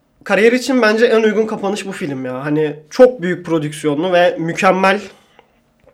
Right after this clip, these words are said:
e, anlatıya sahip bir film. Zaten Napolyon'u çekmeye çalışıyordu. Napolyon'u çekemeyince <laughs> oradaki tüm parayı buraya aktardı. E, kendi etrafında efsaneler döndüren bir film. Hani o da Kubrick'in kariyerine uyuyor. Ne bileyim işte. Yok Illuminati Kubrick'i bundan sonra öldürüyor falan filan.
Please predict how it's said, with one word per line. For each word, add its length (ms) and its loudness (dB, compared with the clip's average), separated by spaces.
e, 160 0
anlatıya 760 0
sahip 320 -2
bir 40 -14
film. 200 -6
Zaten 320 0
Napolyon'u 400 2
çekmeye 360 -2
çalışıyordu. 480 -4
Napolyon'u 420 0
çekemeyince 520 0
<laughs> 0 -
oradaki 320 0
tüm 140 -6
parayı 280 0
buraya 240 4
aktardı. 600 -4
E, 280 2
kendi 320 6
etrafında 540 6
efsaneler 580 4
döndüren 440 2
bir 40 -4
film. 280 -6
Hani 160 -2
o 120 -2
da 100 0
Kubrick'in 380 -4
kariyerine 400 0
uyuyor. 420 0
Ne 100 0
bileyim 220 -2
işte. 200 -10
Yok 180 -4
Illuminati 760 -4
Kubrick'i 300 -4
bundan 240 -2
sonra 240 -4
öldürüyor 400 -4
falan 300 -4
filan. 320 -10